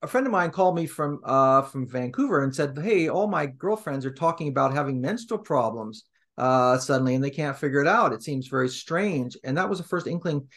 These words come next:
they got that there was something going on, 'cause it did manifest a lot in women's, uh, uh, reproductive tract to, with, with m-, heavy cramping, heavy bleeding, uh, inter-, bleeding between periods, that type of thing. And, um,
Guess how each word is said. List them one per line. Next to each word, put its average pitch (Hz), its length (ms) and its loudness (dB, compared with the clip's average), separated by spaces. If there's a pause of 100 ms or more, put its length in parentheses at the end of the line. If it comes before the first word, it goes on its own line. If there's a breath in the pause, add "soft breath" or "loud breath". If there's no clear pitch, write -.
(180 soft breath)
they 135 60 0
got 156 180 4
that 135 100 -2
there 139 100 4
was 143 140 2
something 147 240 -2
going 131 200 -2
on, 123 260 0
'cause 139 280 -6
it 156 160 -4
did 180 200 4
manifest 175 540 0
a 139 40 0
lot 151 240 2
in 139 140 -2
women's, 147 380 -2 (380)
uh, 127 380 0 (100)
uh, 120 140 -4
reproductive 143 540 -2
tract 113 400 -8 (160)
to, 151 200 -10
with, 131 320 -2
with 123 300 -6 (140)
m-, 143 260 -6
heavy 147 240 0
cramping, 156 640 -2 (240 soft breath)
heavy 139 180 2
bleeding, 151 640 0
uh, 123 300 0 (120)
inter-, 143 340 -8
bleeding 143 420 0
between 143 340 -2
periods, 139 540 2 (520)
that 131 160 -2
type 127 220 -4
of 123 80 -10
thing. 117 320 -6
And, 117 400 -4
um, 120 380 -4